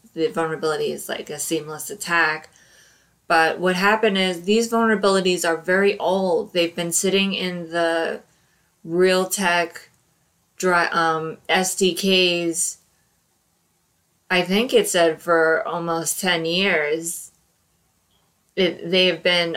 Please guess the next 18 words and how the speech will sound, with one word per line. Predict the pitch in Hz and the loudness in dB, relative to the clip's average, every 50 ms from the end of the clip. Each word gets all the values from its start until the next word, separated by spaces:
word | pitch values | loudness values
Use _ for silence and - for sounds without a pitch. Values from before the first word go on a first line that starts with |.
| - - | -4 -2
unchanged | - 180 180 175 165 - - - 190 196 196 185 170 170 165 165 165 156 151 - - - - - _ _ _ _ _ _ _ _ _ _ | 0 0 0 -2 -2 -2 -2 0 2 2 2 2 2 0 -2 -2 -4 -4 -6 -6 -8 -10 -14 -20 _ _ _ _ _ _ _ _ _ _
for | _ - - 156 | _ -4 -2 0
almost | - 160 170 165 165 165 165 165 160 - - | 2 2 0 0 0 -2 -2 -2 -2 -4 -2
ten | - 185 170 165 165 165 | -2 0 0 0 0 -2
years. | 165 170 165 165 156 151 156 151 156 160 165 - - - - _ _ _ _ _ _ _ _ _ _ _ _ _ _ | -2 0 0 0 0 -2 -4 -6 -6 -8 -10 -12 -14 -16 -18 _ _ _ _ _ _ _ _ _ _ _ _ _ _
So | - - - 202 185 175 175 170 170 160 | -6 -2 2 4 4 6 6 4 4 2
there's | 160 185 180 180 175 175 180 170 170 - - - | 2 4 4 6 6 4 4 2 0 -4 -4 -8
four, | - - - - - 208 208 - - - - - | -16 -20 -4 2 4 4 4 4 2 -4 -8 -2
the | - 190 180 175 175 175 | 2 4 4 4 4 2
Ti-, | 175 185 190 190 202 208 - - - | 2 2 2 4 4 2 2 -2 -4
Taiwanese | - 208 202 202 214 214 214 208 214 214 208 202 202 196 - | -2 0 2 2 4 4 4 4 4 4 4 2 2 0 0
chip | - 202 202 - | -2 -2 -2 -2
designer | - 196 196 185 185 185 | 0 0 2 2 2 0
Realtek | 175 170 185 190 190 190 185 - 190 180 180 175 - 180 185 - _ | 0 2 2 2 2 2 0 0 0 0 0 0 -4 -10 -16 -6 _
issued | - 180 175 165 - - 202 185 185 180 175 170 170 165 | 0 0 2 2 2 2 4 4 4 4 4 2 2 0
four | 165 - - - - - 208 190 196 196 196 208 220 220 | -2 -8 -18 -8 0 4 6 6 8 8 6 6 6 6
security | 220 - 233 214 - 214 208 190 190 190 185 | 4 2 -2 -2 0 2 4 4 6 4 4
vulnerabilities. | 170 180 175 175 170 170 165 - 165 165 165 165 165 170 170 175 190 208 208 208 - - - | 2 2 0 0 0 -2 -2 0 2 4 4 4 4 4 4 4 4 4 4 2 -4 -10 -12